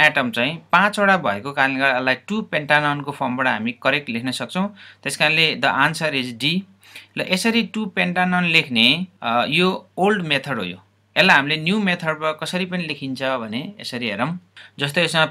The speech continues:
prefix, word root, primary suffix र secondary सफिक्सको रूपमा separate गर्नु पऱ्यो भने word root भनेको paint, सबभन्दा यसमा longest chain पाँचवटा carbon भएकोले paint भनेर राखेको छ।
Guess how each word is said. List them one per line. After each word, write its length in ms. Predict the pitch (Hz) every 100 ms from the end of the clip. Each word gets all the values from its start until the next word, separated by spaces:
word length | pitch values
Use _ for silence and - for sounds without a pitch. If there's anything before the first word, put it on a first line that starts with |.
| -
prefix, 600 | 143 - 185 190 - - _ _ _ _
word 340 | 117 123 139 135
root, 260 | 170 180 - _ _ _ _ _
primary 340 | 135 139 147 147
suffix 540 | 147 131 175 190 - - 123
र 80 | 131
secondary 460 | - 151 147 147
सफिक्सको 560 | 139 131 - 143 - 143
रूपमा 260 | 131 135 131 120
separate 360 | - 127 135 127
गर्नु 200 | 120 117
पऱ्यो 180 | 117 107
भने 100 | 135
word 300 | 135 143 147
root 140 | 160 147
भनेको 300 | 95 98 113 -
paint, 300 | 143 175 180 - - - -
सबभन्दा 280 | 143 165 165
यसमा 220 | 156 151
longest 580 | 139 143 151 175 175 -
chain 280 | 143 131 101 -
पाँचवटा 380 | 151 160 156
carbon 420 | 147 131 131 135 127
भएकोले 320 | 104 110 117 -
paint 260 | 131 135 117
भनेर 180 | 107
राखेको 280 | 110 110 120
छ। 80 | 113